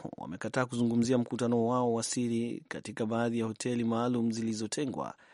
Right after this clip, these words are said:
hata baada ya Rais Trump kwa kutumia ukurasa wake wa Twitter kutuma ujumbe akitaka nchi hizo kuendelea kuzalisha mafuta ili kuhakikisha kwamba bei yake inasalia kuwa nafuu. Trump ameandika kwamba ana matumaini kuwa nchi hizo zitaendelea kuzalisha mafuta jinsi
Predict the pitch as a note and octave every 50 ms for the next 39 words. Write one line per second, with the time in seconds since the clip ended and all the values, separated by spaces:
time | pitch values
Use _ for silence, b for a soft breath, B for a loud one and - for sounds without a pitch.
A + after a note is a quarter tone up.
0 | B B B B B - A2+ G#2 A2+ A2 A2+ G#2+ A2 A2 G#2+ G#2+ G#2+ A2+ A2 -
1 | - - A#2 A#2 B2 C3+ - - - A#2 - - - B2 A#2 A#2+ B2 A#2+ A2+ A2+
2 | - - A2+ A2+ A2+ - - A2+ A#2+ B2+ B2 - - A#2 - - C3+ C3 - -
3 | G2 D#2+ E2 - - - - A#2+ A#2 A2 G#2 G#2 G2 A2 B2 B2+ A#2 A2 A#2 A#2
4 | A2 - - - - - - A#2+ - - A#2 A2+ A2 - A#2 B2 B2 A#2 A#2 A2+
5 | - - A2+ A2 A2 G#2+ A2 A2+ A#2 A2 - - G#2 G#2+ G#2+ A#2 - A2+ G#2+ G#2
6 | G2+ - D#3 D#3 - - A#2+ - B B B B B B B B - - D#2 G#2
7 | - A#2 A2+ - A2+ - - - A#2+ G#2 - A2+ A2+ A2 G2+ G#2 G2+ G2+ G2+ G#2
8 | G#2 G2 F#2+ - G2 F#2+ G2 F#2 - F2+ F2 F2+ F2+ F2 E2+ - - F2 E2 D#2+
9 | D#2+ E2 - - A#2 F#2+ D2 - - _ B B B B B B B B B B
10 | B B B B B B - - A#2+ - A#2+ A#2+ B2 B2 B2 B2+ C#3 C3+ A#2+ -
11 | - C3+ C3 C3 C3 C3 B2+ B2+ B2 B2+ B2+ B2+ B2 B2+ C3 C3 C3 B2 - -
12 | C3 C3 B2 - - - B2+ A#2+ - C3 A#2+ A#2 C#3 E3 D#3 B2+ G#2 F#2 F2+ F2
13 | F2+ F#2+ - - G#2+ G#2+ G#2+ G#2+ G#2+ A#2 A#2+ A2 - A#2+ G#2+ G#2+ G#2+ A2+ A2 -
14 | A2 G#2+ G2+ - - B2 A#2 - - A2+ G#2+ G#2 A#2 C3+ D#3 D3 - - - -
15 | C#3 -